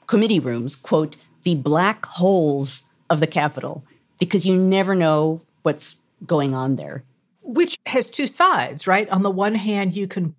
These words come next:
Speaker 2: make things happen in there that make people at the time and historians later on going, "What just happened?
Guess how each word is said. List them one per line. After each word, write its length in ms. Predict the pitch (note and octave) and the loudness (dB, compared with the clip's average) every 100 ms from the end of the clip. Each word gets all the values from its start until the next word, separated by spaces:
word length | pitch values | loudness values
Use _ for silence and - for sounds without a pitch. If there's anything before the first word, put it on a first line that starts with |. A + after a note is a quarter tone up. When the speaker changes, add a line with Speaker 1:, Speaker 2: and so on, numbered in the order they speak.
| - | -4
Speaker 2:
make 220 | G3+ G#3+ | 0 0
things 260 | - G3 E3 | 0 -4 -2
happen 360 | A3+ C4 C4+ | 0 2 2
in 180 | F#3+ E3 | -2 0
there 380 | D#3+ D#3 D3+ D3+ - - - _ | -2 -2 -4 -6 -12 -20 -20 _
that 440 | F3+ F3+ F3 E3+ - | 0 4 4 0 -6
make 340 | F#3+ F3 F3 E3+ | -2 0 0 -4
people 260 | F#3+ F3+ | -6 -2
at 40 | E3+ | -4
the 80 | E3+ | -4
time 320 | - F#3+ F#3 | 0 0 2
and 120 | E3 | 0
historians 600 | E3 - G#3 G#3 F#3+ - | -2 -2 0 0 0 0
later 280 | F3+ F3 F3+ | -2 0 0
on 220 | G#3+ G#3 | 0 0
going, 460 | F3 E3 D#3 D3 F3 | 2 2 0 -2 -2
"What 240 | F4 - | -2 -2
just 320 | - C#3 - | -6 -10 -10
happened? 640 | - C#4 D#4+ D3+ C3 - | -4 -2 -2 -4 -10 -16